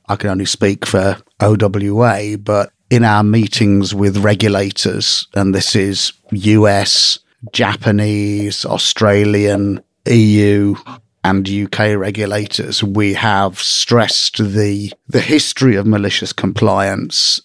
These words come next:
Um, and regulators aren't fools, you know, I mean, th-, they're not necessarily technical people, but they are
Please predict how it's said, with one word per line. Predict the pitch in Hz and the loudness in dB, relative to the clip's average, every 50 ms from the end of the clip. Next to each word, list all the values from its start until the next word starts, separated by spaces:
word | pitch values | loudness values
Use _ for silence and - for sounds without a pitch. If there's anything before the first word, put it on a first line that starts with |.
| _ - | _ -2
Um, | 101 104 104 101 101 101 98 98 101 104 104 107 - - _ - - | 0 2 2 2 0 0 0 0 0 -2 -2 -4 -6 -8 _ -10 -6
and | - 127 131 | -4 -2 0
regulators | 156 156 120 135 123 117 113 113 - 110 98 | 0 0 2 2 2 4 2 2 0 0 2
aren't | 110 101 101 - - | 2 2 0 -2 -4
fools, | - - 113 104 101 107 107 - | -2 0 0 0 -2 -4 -6 -6
you | 113 | -6
know, | 104 101 | -6 -4
I | 101 | -4
mean, | 101 104 104 104 101 | -2 0 0 0 0
th-, | 110 107 113 | -2 -4 -2
they're | 110 104 104 | 0 0 2
not | 107 107 101 - | 2 2 0 0
necessarily | 110 104 101 - - 104 98 98 101 | -2 -4 -2 -2 -2 -2 -2 -4 -6
technical | - - - 131 - 117 110 - - 98 92 | -8 -6 -6 -6 -6 -6 -8 -8 -8 -8 -6
people, | - - 101 98 - - 104 101 104 | -4 -4 -4 -4 -4 -2 -2 -2 -2
but | 104 107 - - 107 | -2 -4 -6 -4 -2
they | 107 107 104 101 | 0 2 2 2
are | 101 101 101 101 104 104 98 | 2 2 2 2 2 0 -2